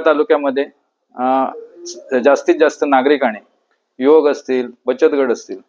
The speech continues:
किंवा शेतकरी यांनी या मोहिमेमध्ये सहभागी व्हावं आपापल्या गावामध्ये.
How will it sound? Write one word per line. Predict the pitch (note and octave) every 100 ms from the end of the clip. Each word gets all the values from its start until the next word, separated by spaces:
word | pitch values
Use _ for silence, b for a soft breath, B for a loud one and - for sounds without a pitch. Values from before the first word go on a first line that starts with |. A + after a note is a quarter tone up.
| _
किंवा | B2+ C3+
शेतकरी | B2+ D3 D3+ C#3 G#2 - _ _ _ B2
यांनी | B2+ C3+
या | C#3+ D3 D3 - -
मोहिमेमध्ये | C3+ C3+ D#3 D3 C3 A#2+ C3 _ _
सहभागी | - C#3 C#3 D#3 D#3
व्हावं | C3+ G2+ G2 _ _ _
आपापल्या | A2+ C3+ C3+ C#3
गावामध्ये. | C3+ D3 D#3 B2 A2